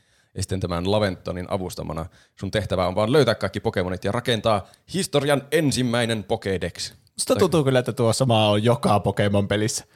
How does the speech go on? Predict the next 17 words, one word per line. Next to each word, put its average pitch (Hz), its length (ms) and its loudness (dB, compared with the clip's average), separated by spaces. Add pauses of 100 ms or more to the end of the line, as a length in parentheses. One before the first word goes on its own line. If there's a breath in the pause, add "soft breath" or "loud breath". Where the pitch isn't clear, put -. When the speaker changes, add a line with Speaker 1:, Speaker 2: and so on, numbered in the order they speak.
(100)
Speaker 2:
Kukaan 185 360 4
Speaker 1:
Niin. 156 60 6
Speaker 2:
ei 147 60 8
ole 143 200 6
ikinä 123 400 2
tallentanut 120 640 2
kaikkia 135 440 0
Pokemoneja 98 560 0
tähän 98 300 0
Pokédexiin. - 680 -4 (240)
Se - 120 2
on 123 120 6
tärkeä 147 360 2
tehtävä 120 300 2
Speaker 1:
Mm. 117 60 2
Speaker 2:
juuri 147 280 6
sinulle. 101 500 2